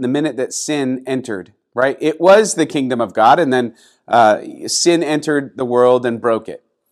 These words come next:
And so you have the kingdom of this world that still is dominated by sin. But as soon as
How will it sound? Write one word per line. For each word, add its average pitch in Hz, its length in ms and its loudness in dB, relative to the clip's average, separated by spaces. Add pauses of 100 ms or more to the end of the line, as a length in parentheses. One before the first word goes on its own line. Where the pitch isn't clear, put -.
(380)
And - 100 -12
so 175 80 -2
you 165 140 6
have 165 120 2
the 156 100 -2
kingdom 214 340 -4
of 160 100 -2
this 156 180 0
world 139 300 0
that 127 160 -2
still 170 460 -2
is 131 260 -2
dominated 113 1000 -2
by 101 180 -6
sin. 95 480 -12 (1040)
But 165 200 2
as 165 320 0
soon 240 500 -2
as 135 640 -4